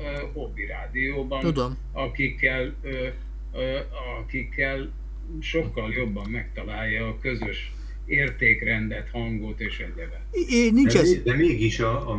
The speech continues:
Speaker 3: a mi közö-, most ilyen bombasztikus lesz, a mi közösségünknek is tagja, ö, és a, ha, ha lenne elég időnk meg türelmünk, valahol visszajutunk,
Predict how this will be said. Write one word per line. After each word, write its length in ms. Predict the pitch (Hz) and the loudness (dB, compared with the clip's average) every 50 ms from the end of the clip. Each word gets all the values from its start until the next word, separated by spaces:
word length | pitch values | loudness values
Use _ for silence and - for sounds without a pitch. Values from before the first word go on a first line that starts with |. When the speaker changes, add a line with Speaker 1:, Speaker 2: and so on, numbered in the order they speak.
| 110 123 - | -2 -2 -4
Speaker 3:
a 120 | - 117 113 | -4 -4 -2
mi 220 | 117 131 139 135 | -2 -2 -2 -2
közö-, 320 | - 131 113 107 123 - - 117 | 0 0 0 0 -2 -4 -6 -6
most 320 | 113 107 101 95 - - | -6 -6 -6 -6 -6 -2
ilyen 520 | 120 113 107 107 110 113 120 117 113 - - - | -2 -2 0 0 -2 -4 -4 -4 -6 -6 -8 -4
bombasztikus 680 | - 110 113 107 98 98 - - - 98 - - 92 - - | -2 -2 0 0 0 -2 -4 -6 -8 -8 -8 -8 -8 -6 -6
lesz, 180 | 107 101 - | -6 -6 -6
a 80 | - 110 | -6 -2
mi 180 | 104 120 123 120 | -2 0 0 0
közösségünknek 1120 | - 117 98 95 92 90 - - 110 95 90 90 90 90 90 87 90 95 92 - 185 - - - - - - | 0 0 0 0 -2 -4 -4 -4 -4 -4 -2 -4 -4 -4 -4 -4 -4 -4 -4 -4 -6 -8 -8 -8 -8 -8 -8
is 200 | 107 101 - - - | -8 -8 -8 -8 -8
tagja, 580 | - - - - 82 87 90 90 98 123 143 - - - - - - - - - - - - - - - - - | -6 -6 -6 -6 -4 -4 -4 -2 -2 -4 -4 -6 -8 -10 -10 -10 -10 -10 -10 -10 -10 -10 -10 -10 -10 -10 -10 -6
ö, 220 | - 104 95 95 98 | -4 -2 -2 -2 -2
és 400 | 98 - - 117 107 98 - - | -2 -2 0 0 0 0 0 -2
a, 340 | 113 104 107 104 104 - - - - - - - - - - - - - - - - - - | -2 0 0 -2 -4 -6 -8 -10 -10 -10 -10 -10 -10 -10 -10 -10 -10 -10 -10 -10 -10 -10 -10
ha, 280 | - - 104 101 107 110 - | -8 -6 -6 -6 -6 -4 -2
ha 100 | 110 107 | 0 0
lenne 320 | 110 127 151 156 139 120 | 2 2 0 0 0 0
elég 520 | 117 117 113 110 107 107 101 101 95 95 123 | 0 0 0 0 0 0 -2 -2 -2 -2 -4
időnk 320 | 120 - 110 104 101 98 | -4 -2 -2 -2 -2 -2
meg 200 | 98 98 95 - - | -4 -4 -4 -4 -4
türelmünk, 600 | 113 101 101 95 92 90 92 95 98 104 104 - | -4 -2 -2 -2 -2 -2 -2 -2 -2 -2 -4 -4
valahol 340 | 104 101 95 90 87 87 - | -4 -4 -4 -4 -4 -4 -4
visszajutunk, 600 | 101 - - - 92 92 92 90 98 98 98 | -6 -6 -6 -6 -6 -6 -6 -4 -6 -6 -6